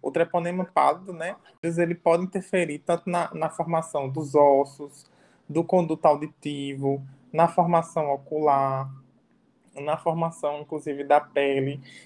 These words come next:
E isso pode provocar não só alterações no recém-nascido, mas também pode provocar o aborto espontâneo, o bebê ele pode ser, nascer natimorto,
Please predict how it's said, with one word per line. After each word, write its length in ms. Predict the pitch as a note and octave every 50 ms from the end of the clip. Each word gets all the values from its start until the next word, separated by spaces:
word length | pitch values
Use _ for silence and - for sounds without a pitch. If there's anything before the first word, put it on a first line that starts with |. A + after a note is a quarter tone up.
| _ _
E 180 | - E3+ F3+ F#3+
isso 160 | G#3 G#3 - G#3+
pode 260 | - - F#3+ F#3+ F#3+
provocar 800 | F#3+ - F#3+ F3+ F3 F3 E3+ E3 - - - D#3 D#3 D#3+ - - -
não 280 | F3 F#3 G#3 A#3 C4+
só 160 | C4 - -
alterações 920 | F#3+ F3+ F3+ - F#3+ E3+ E3+ F3 - - - E3 D#3+ E3+ F#3 G3 - - - D#3+
no 100 | D#3 D#3
recém-nascido, 880 | D3+ D#3+ D3+ - D#3+ D3 C#3+ C#3 C#3+ - - - D3 D3+ D#3 F3 G#3+ - _ _ _ _ - _ _ _ _
mas 180 | E3 D#3+ F3
também 240 | - - F3+ F3 F3
pode 220 | F3+ - F3 F3 E3+ -
provocar 720 | - E3+ E3 E3+ E3+ E3+ E3+ - - D3+ C#3 C3+ C3+ C3+ - - - _ _ - G#3
o 100 | G3+ G#3
aborto 400 | G3 F3 D#3+ D#3+ D#3+ D#3+ - E3+
espontâneo, 920 | - - - F3+ F3+ - _ - E3+ E3+ E3+ E3+ E3 E3 E3 E3 E3 F3+ - _ _ _ _ _ _ _ _ _ _ _ _
o 100 | - F3
bebê 360 | F3+ F#3 F#3+ F#3 F3 D#3+ D#3+
ele 120 | D3+ D#3 E3+
pode 460 | E3+ - - D#3+ D3+ C#3 C3+ C3+ C3+ C3+ C3+
ser, 240 | - - - E3 D3 C#3
nascer 340 | C#3 D3 D3 - - C#3
natimorto, 1000 | C3 C3 D3+ C#3 C3+ F3+ F3 F3 E3+ D3+ D3 C#3+ D3 D3 - _ _ D#3+ D#3 D#3+